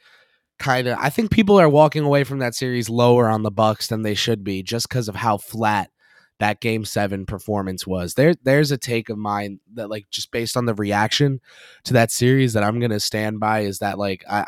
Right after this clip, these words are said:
I don't know. The people see, I think people are underrating the Bucks, like, outlook the next, like, two years. You know, like, they're still gonna be right up there in the East with no worries. <laughs> I,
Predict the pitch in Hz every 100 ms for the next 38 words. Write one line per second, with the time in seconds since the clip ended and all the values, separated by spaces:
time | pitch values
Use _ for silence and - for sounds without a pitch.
0 | 110 139 127 117 113 101 90 - - -
1 | 156 156 - 127 117 165 165 147 139 120
2 | 104 120 131 113 104 107 107 95 87 _
3 | _ _ _ _ 110 98 107 107 - 113
4 | 98 90 _ _ _ _ 113 117 101 113
5 | 95 - 107 104 104 113 98 - 123 110
6 | 101 87 85 - 113 110 110 - 131 147
7 | 180 170 156 143 123 120 120 117 - 98
8 | 87 - - 117 110 101 98 - - _
9 | 110 101 107 120 123 113 107 92 82 -
10 | - - - _ - - 110 131